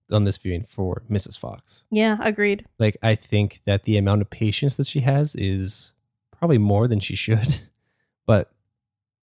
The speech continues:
Speaker 1: she speaks up for herself
Speaker 2: Mm-hmm.
Speaker 1: and puts her foot down
Speaker 2: Mm-hmm.
Speaker 1: of, you, and does what she can with the knowledge that she has of
Speaker 2: Mm-hmm.
Speaker 1: what is going on. Um,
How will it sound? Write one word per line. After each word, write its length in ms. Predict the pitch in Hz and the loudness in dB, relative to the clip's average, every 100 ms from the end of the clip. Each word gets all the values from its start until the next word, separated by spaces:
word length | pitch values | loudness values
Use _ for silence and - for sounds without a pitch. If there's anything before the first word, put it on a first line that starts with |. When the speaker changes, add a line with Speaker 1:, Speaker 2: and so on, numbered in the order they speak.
| _ - | _ -10
Speaker 1:
she 560 | - 123 120 120 113 - | 0 2 4 2 0 -4
speaks 320 | - 135 127 | -4 -2 2
up 140 | 127 | 0
for 100 | - 98 | 0 -4
herself 520 | 101 - - - - | -6 -8 -12 -14 -6
Speaker 2:
Mm-hmm. 300 | 226 214 208 208 _ _ | -2 0 0 -4 _ _
Speaker 1:
and 420 | 117 107 101 95 - _ - | 2 4 2 -2 -8 _ -4
puts 200 | 113 - | -2 0
her 80 | 104 | -2
foot 240 | 117 - | -2 -2
down 420 | 87 85 85 - | -2 -4 -6 -6
Speaker 2:
Mm-hmm. 280 | 120 202 208 214 _ _ - | -4 -2 -2 -4 _ _ -4
Speaker 1:
of, 320 | 220 104 - _ | -2 -4 -10 _
you, 240 | 101 104 - | -6 -6 -2
and 220 | 120 120 | 0 2
does 180 | 143 143 | 2 4
what 120 | 151 | 2
she 100 | - | 0
can 360 | - 113 107 104 | -2 0 2 2
with 120 | 101 | 0
the 80 | 101 | 0
knowledge 320 | 95 92 - | 0 -2 -6
that 80 | - | -10
she 120 | 90 | -12
has 440 | - 90 127 - - | -10 -12 -10 -12 -6
of 160 | 226 | -4
Speaker 2:
Mm-hmm. 160 | 208 214 | -2 -4
Speaker 1:
what 200 | 90 92 | -4 -6
is 140 | 69 | -8
going 260 | - 52 50 50 50 50 _ _ _ _ _ _ _ _ | -14 -20 -20 _ _ _ _ _ _ _ _ _ _ _
on. 60 | 104 | -2
Um, 300 | 95 82 | -2 -4